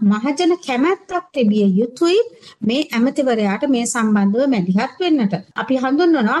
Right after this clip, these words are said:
මිනිස්ටර්ස් පබ්ලික් ඉන්ට්‍රස්ට් පවර්ස් කියලා. අ, ඉතින් එතනදී මේ බලතල යටතේ ඇමතිවරයා මැදිහත් වෙද්දී එතනදී සලකා බලන්නේ, අ, unique and exceptional circumstances තිබෙනවාද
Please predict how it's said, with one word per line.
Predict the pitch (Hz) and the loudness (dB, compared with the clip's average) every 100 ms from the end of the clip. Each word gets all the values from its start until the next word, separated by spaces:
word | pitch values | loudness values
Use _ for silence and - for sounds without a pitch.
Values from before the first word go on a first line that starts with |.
| 202 | 2
මිනිස්ටර්ස් | 226 262 294 - 311 - | 2 2 0 -2 -2 -2
පබ්ලික් | 254 208 226 349 - | -4 -2 0 -2 -2
ඉන්ට්‍රස්ට් | 262 240 269 311 - | -2 0 0 -2 -4
පවර්ස් | 349 339 339 311 - | -4 -2 0 -2 -6
කියලා. | - 202 127 - - - - - - | -4 -4 -4 -12 -20 -20 -20 -20 -8
අ, | 214 214 | -4 -2
ඉතින් | 208 269 392 320 | -4 -2 0 0
එතනදී | - 403 359 202 226 440 - - - | 0 0 2 2 0 -2 -6 -18 -4
මේ | 208 220 294 349 | 0 2 2 0
බලතල | 226 208 247 269 320 320 | 0 -2 -2 -2 -2 0
යටතේ | 233 185 285 294 320 | 0 -2 -4 -4 -2
ඇමතිවරයා | 196 208 240 285 285 285 | 0 0 0 0 2 0
මැදිහත් | 240 185 196 269 349 349 | 2 2 0 -2 -2 -2
වෙද්දී | - 190 175 196 349 480 - _ - | -2 -2 -2 -2 0 -2 -6 _ -18
එතනදී | - 359 381 403 | -6 -4 -2 -2
සලකා | 330 214 233 294 311 | -2 -4 -2 -2 0
බලන්නේ, | 240 208 247 277 247 480 - _ - - | 0 0 0 0 0 -2 -8 _ -20 -14
අ, | - 202 202 196 208 185 | -8 -4 -2 -2 2 2
unique | 202 277 359 415 - | 4 2 2 -2 -4
and | 262 269 | -4 -2
exceptional | - 202 - 339 320 - 339 359 | -2 -2 -4 -8 -6 0 2 2
circumstances | - 285 294 359 330 - 262 208 196 202 320 - - _ | 0 -2 -2 -2 -2 -2 0 0 0 -2 -2 -6 -14 _
තිබෙනවාද | 262 214 202 180 | -4 0 2 0